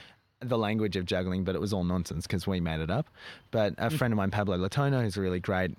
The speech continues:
Speaker 1: you know, cross-disciplinary artist who's
Speaker 2: Yeah,
Speaker 1: hard to
Speaker 2: wonderful
Speaker 1: pigeonhole.
Speaker 2: wordsmith and magician
Speaker 1: And,
Speaker 2: and
Speaker 1: and
Speaker 2: juggler
Speaker 1: musician and
Speaker 2: musician.
Speaker 1: circus performer and sideshow performer and,
Speaker 2: An
Speaker 1: like,
Speaker 2: emotive
Speaker 1: writer
Speaker 2: storyteller.
Speaker 1: and actor. And yeah,
Speaker 2: He can
Speaker 1: he's
Speaker 2: tell a wonderful story.
Speaker 1: ridiculous.
Speaker 2: Yeah.
Speaker 1: Like, you know, video artist as well.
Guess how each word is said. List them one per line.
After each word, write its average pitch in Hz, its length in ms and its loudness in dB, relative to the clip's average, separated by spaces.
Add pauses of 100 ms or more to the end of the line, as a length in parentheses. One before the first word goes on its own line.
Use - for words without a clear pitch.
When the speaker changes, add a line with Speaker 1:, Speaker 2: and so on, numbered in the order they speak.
(140)
Speaker 1:
you 101 200 -4
know, 90 220 0
cross-disciplinary 90 880 -2
artist 92 260 0
who's 107 140 0
Speaker 2:
Yeah, 120 80 4
Speaker 1:
hard 92 140 2
to 120 40 2
Speaker 2:
wonderful 123 280 2
Speaker 1:
pigeonhole. 104 420 2
Speaker 2:
wordsmith 107 380 0
and 95 460 -2
magician 98 440 -4
Speaker 1:
And, 127 60 0
Speaker 2:
and 113 100 0
Speaker 1:
and 95 100 -2
Speaker 2:
juggler 117 220 0
Speaker 1:
musician 101 480 2
and 92 140 2
Speaker 2:
musician. 101 260 2
Speaker 1:
circus 101 160 -2
performer 90 420 -2
and 80 180 -4
sideshow 123 440 0
performer 95 460 0
and, 82 180 -2 (760)
Speaker 2:
An 254 100 -4
Speaker 1:
like, 143 160 6
Speaker 2:
emotive 196 220 4
Speaker 1:
writer 117 300 4
Speaker 2:
storyteller. 107 220 4
Speaker 1:
and 90 60 0
actor. 113 260 2
And 113 260 2
yeah, 135 140 2
Speaker 2:
He 82 60 0
can - 80 0
Speaker 1:
he's 107 80 2
Speaker 2:
tell 101 140 0
a 92 40 -4
wonderful 92 320 -4
story. 127 140 -2
Speaker 1:
ridiculous. 98 680 0
Speaker 2:
Yeah. - 80 -16
Speaker 1:
Like, 95 180 -2 (800)
you 113 160 2
know, 87 100 0 (280)
video 104 380 2
artist 101 400 0
as 90 140 -2
well. 98 280 0